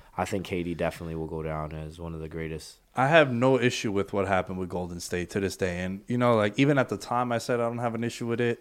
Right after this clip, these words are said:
Speaker 2: And, you know, hindsight is twenty twenty, as they say. I have no issue with it. Man, that is just a great, great era of an organization. They struck gold on Draymond Green.
Speaker 1: Yeah.
Speaker 2: They struck gold on Klay.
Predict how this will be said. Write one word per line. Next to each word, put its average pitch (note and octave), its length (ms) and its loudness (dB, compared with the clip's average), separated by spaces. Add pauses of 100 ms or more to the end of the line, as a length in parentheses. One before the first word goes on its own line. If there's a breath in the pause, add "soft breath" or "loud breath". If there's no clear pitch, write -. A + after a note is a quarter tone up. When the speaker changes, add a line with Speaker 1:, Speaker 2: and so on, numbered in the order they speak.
Speaker 2:
And, G2 320 -4
you A#2 80 -4
know, G2+ 120 2
hindsight A2 460 2
is G2+ 100 -2
twenty G#2 240 -4
twenty, A2+ 280 -2
as G#2+ 140 0
they A2+ 100 0
say. A#2 300 2 (580 soft breath)
I D3+ 140 10
have D3 100 12
no B2+ 140 6
issue G#2+ 220 0
with F2+ 100 -4
it. F2 180 -8
Man, B2+ 340 4
that B2+ 260 8
is C3+ 160 6
just A#2 260 0 (100)
a G2+ 140 -2
great, A#2+ 640 2
great A#2+ 320 4
era G#2+ 500 6
of G#2+ 160 4
an G2+ 100 0
organization. F#2+ 800 -2 (400)
They G2+ 160 -4
struck A2+ 320 2
gold A#2 220 4
on - 120 2
Draymond G#2 420 0
Green. F#2+ 420 -2
Speaker 1:
Yeah. F2+ 300 -6
Speaker 2:
They G2+ 100 -2
struck A2 300 4
gold A2 260 2
on G#2 300 -2
Klay. F#2+ 440 0